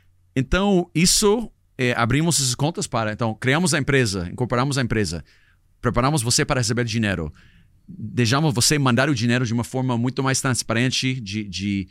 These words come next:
de ser como foreign exchange, é, e trazer o dinheiro em reais. É, quando vi-, vimos isso, é, quando hicimos, fizemos isso em Vi-, em Latitude, terminamos demorando,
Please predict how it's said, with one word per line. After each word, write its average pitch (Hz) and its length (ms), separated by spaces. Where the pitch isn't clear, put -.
de 110 140
ser 113 200
como 110 280
foreign 110 320
exchange, - 580
é, 104 320
e 110 200
trazer 123 300
o 131 40
dinheiro 120 320
em 113 60
reais. 123 560
É, 110 260
quando 123 240
vi-, 127 320
vimos 160 340
isso, 185 380
é, 104 260
quando 110 240
hicimos, 151 340
fizemos 135 420
isso 143 220
em 123 40
Vi-, 113 220
em 101 260
Latitude, 120 500
terminamos 131 580
demorando, 139 720